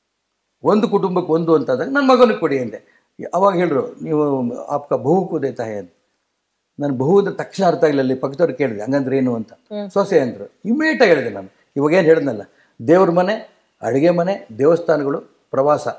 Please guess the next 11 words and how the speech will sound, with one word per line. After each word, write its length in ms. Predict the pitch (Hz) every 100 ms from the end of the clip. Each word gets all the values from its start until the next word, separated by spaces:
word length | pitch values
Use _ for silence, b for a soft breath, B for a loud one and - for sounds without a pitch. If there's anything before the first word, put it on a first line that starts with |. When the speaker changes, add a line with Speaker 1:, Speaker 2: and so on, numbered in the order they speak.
| - _
Speaker 1:
ತೀರ್ಥಕ್ಷೇತ್ರ 500 | 156 139 156 - 135
ಬಿಟ್ರೆ 200 | 117 120
ಗೊತ್ತಿಲ್ಲ, 380 | 113 123 156 147 196 - b b 127
ಯಾವ 200 | 185 214
ಕಾರಣಕ್ಕೂ 420 | 151 131 127 117
ಕೂಡ 160 | 123 190 - _ -
ನಮ್ಮ 180 | 135 131
ಸೊಸೆ 300 | 123 127 156
ನಿಲ್ಸಲ್ಲ 420 | 120 117 117 101
ಅಂದೆ 180 | 110 123
ನಾನು. 300 | 90 _ _